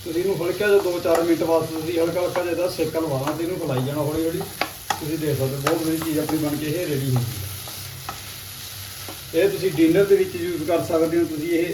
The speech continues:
ਇਹ ਲੰਚ ਦੇ ਵਿੱਚ ਵੀ ਤੁਸੀਂ ਯੂਜ਼ ਕਰ ਸਕਦੇ ਹੋ, ਬ੍ਰੇਕਫਾਸਟ 'ਚ ਵੀ ਤੁਸੀਂ ਯੂਜ਼ ਕਰ ਸਕਦੇ ਹੋ। ਮੈਂ ਵੈਸੇ ਰੈਫਰ ਕਰਾਂਗਾ ਕਿ ਤੁਸੀਂ ਇਹਨੂੰ ਡਿਨਰ ਦੇ ਵਿੱਚ ਯੂਜ਼ ਕਰੋ, ਕਿਉਂਕਿ ਹਾਈ ਪ੍ਰੋਟੀਨ ਮੀਲ ਆ ਇਹ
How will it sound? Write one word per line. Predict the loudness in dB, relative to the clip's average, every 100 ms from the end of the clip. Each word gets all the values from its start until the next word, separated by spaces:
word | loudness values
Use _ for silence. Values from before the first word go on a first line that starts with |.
| -4
ਇਹ | 0
ਲੰਚ | 4 4
ਦੇ | 4 4
ਵਿੱਚ | 2 0
ਵੀ | -2
ਤੁਸੀਂ | -4 -4
ਯੂਜ਼ | -2 -2
ਕਰ | -2 -2
ਸਕਦੇ | 0 0
ਹੋ, | 0 -2 -6 -16 -4
ਬ੍ਰੇਕਫਾਸਟ | 0 0 0 0 -2 -4
'ਚ | -6
ਵੀ | -6
ਤੁਸੀਂ | -4 -6 -6
ਯੂਜ਼ | -6 -2
ਕਰ | -2
ਸਕਦੇ | -2 -2 0
ਹੋ। |
ਮੈਂ | 0 0
ਵੈਸੇ | 0 -2
ਰੈਫਰ | -2 -2 -2
ਕਰਾਂਗਾ | 0 0 0 -4 -4 -6 -6 2
ਕਿ | 4
ਤੁਸੀਂ | 4 2 2
ਇਹਨੂੰ | 2 2
ਡਿਨਰ | 4 4 6
ਦੇ | 6
ਵਿੱਚ | 6 4
ਯੂਜ਼ | 0 0 0
ਕਰੋ, | -2 -2 -4 -10 -10 -6
ਕਿਉਂਕਿ | -2 2
ਹਾਈ | 2 2
ਪ੍ਰੋਟੀਨ | 0 -2 0 0
ਮੀਲ | 0 2
ਆ | 2
ਇਹ | 2